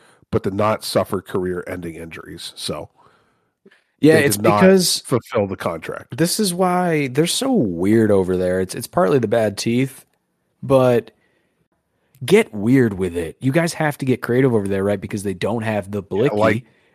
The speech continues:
Speaker 2: and this is what
Speaker 1: stab
Speaker 2: they come
Speaker 1: her in
Speaker 2: up
Speaker 1: the
Speaker 2: with.
Speaker 1: fucking hamstring.
Speaker 2: Okay. Or the quad.
Speaker 1: Well, it's soccer. You need your legs.
Speaker 2: Yeah, like, what's
Speaker 1: Go
Speaker 2: that
Speaker 1: after
Speaker 2: movie
Speaker 1: the muscles.
Speaker 2: with Ben Affleck, The Town, where him and
Speaker 1: Slice her Achilles open.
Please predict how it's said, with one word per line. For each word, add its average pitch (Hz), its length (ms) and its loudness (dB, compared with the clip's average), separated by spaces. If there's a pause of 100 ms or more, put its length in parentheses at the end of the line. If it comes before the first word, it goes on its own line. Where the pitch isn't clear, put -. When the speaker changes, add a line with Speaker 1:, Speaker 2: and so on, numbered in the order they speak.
(120)
Speaker 2:
and 143 160 -2
this 156 240 -2
is 175 60 -2
what 165 80 6
Speaker 1:
stab 185 140 6
Speaker 2:
they 220 40 2
come 220 120 6
Speaker 1:
her 208 40 6
in 208 80 4
Speaker 2:
up 185 60 2
Speaker 1:
the - 40 -6
Speaker 2:
with. 180 80 -6
Speaker 1:
fucking 202 240 -2
hamstring. 143 760 -4
Speaker 2:
Okay. 101 400 -8 (1400)
Or 131 140 2
the 139 60 0
quad. 120 520 0
Speaker 1:
Well, 123 220 2
it's - 200 -2
soccer. 139 380 2
You 127 180 -2
need 127 240 -4
your 101 140 -4
legs. 113 480 -2
Speaker 2:
Yeah, 170 160 2
like, 101 220 -2
what's 131 200 -4
Speaker 1:
Go 180 80 -4
Speaker 2:
that 156 120 2
Speaker 1:
after 135 180 0
Speaker 2:
movie 127 160 2
Speaker 1:
the 123 40 4
muscles. - 600 -2 (160)
Speaker 2:
with 104 180 -4
Ben 101 200 0
Affleck, 104 680 -2
The 98 100 -4
Town, 101 640 -4 (560)
where 104 160 0
him 107 200 2
and 104 120 0
Speaker 1:
Slice 104 500 -2
her 175 180 2
Achilles 160 560 -2
open. 82 400 -16